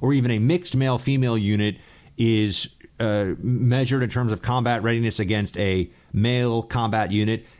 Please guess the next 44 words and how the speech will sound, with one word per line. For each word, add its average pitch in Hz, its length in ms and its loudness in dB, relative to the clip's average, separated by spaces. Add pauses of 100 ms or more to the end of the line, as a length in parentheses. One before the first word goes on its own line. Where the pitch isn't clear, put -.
And 95 120 -2
I'll 113 140 0
say 170 140 -2
the 151 80 0
same 156 320 0
thing 151 300 0
that 127 80 0
a 101 40 -2
lot 113 260 2
of 143 60 -2
the 131 60 -2
guys 131 280 0
I 131 60 0
know 127 240 0
who 110 120 -2
are 104 100 0
door 127 280 0
kickers 127 440 0
and 110 80 0
who 104 100 0
served 123 540 -2 (340)
and 104 200 0
who 98 80 2
know 127 260 2
this 123 180 0
stuff 117 300 -4
firsthand 127 680 -2
say, 190 300 0
which 117 180 0
is, 117 140 -2 (240)
if 131 160 -2
you 220 180 0
are 226 160 0
a 208 80 2
woman 180 500 0 (440)
and 135 400 0
you 165 240 2
can 151 420 0
absolutely 170 720 0
keep 165 320 -2
up 147 220 0
with 143 160 0
the 135 100 0
men 117 420 -2